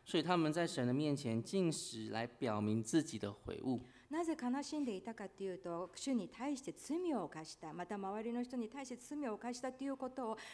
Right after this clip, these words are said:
Speaker 2: 彼らは悟らされたから、彼らはそこでもって断食することによって悔い改めようとしたのです。
Speaker 1: 其实一个人如果做错了事情，他自觉羞愧，其实很容易是没有食欲的。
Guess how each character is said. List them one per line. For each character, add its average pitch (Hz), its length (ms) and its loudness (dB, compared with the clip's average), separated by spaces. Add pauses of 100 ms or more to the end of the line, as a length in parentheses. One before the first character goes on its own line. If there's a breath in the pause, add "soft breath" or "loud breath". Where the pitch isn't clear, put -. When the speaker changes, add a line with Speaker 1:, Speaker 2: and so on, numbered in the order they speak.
(120)
Speaker 2:
彼 339 240 0
ら 262 140 0
は 220 80 2
悟 262 280 -4
ら 330 160 -2
さ - 160 -6
れ 320 140 -2
た 254 140 -6
か 254 120 -6
ら、 302 120 -2 (180 loud breath)
彼 302 260 2
ら 240 140 2
は 240 100 2
そ 233 140 -4
こ 226 140 -6
で 226 120 0
も 240 200 2
っ - 20 -6
て 175 260 -4 (200 loud breath)
断 214 180 2
食 226 240 -4
す 240 160 -8
る 262 100 -2
こ 311 120 0
と 302 80 2
に 262 100 2
よ 202 80 2
っ 175 40 -4
て 180 120 -2
悔 202 220 -4
い 226 220 0
改 254 140 -2
め 277 100 0
よ 339 100 2
う 311 60 0
と 185 100 -6
し - 100 -6
た 196 140 -10
の 165 120 -10
で 101 140 -12
す。 - 180 -12
Speaker 1:
其 - 160 2
实 226 140 2
一 240 100 4
个 214 140 10
人 156 220 10
如 185 80 8
果 190 160 10
做 196 200 6
错 185 200 6
了 165 80 8
事 175 200 0
情， 120 400 6
他 151 220 6
自 156 160 6
觉 123 180 6
羞 135 240 2
愧， 135 360 2 (440 loud breath)
其 - 160 0
实 170 120 2
很 139 100 4
容 117 180 6
易 147 60 6
是 147 160 4
没 127 140 8
有 101 120 6
食 - 240 -4
欲 113 200 2
的。 - 120 -4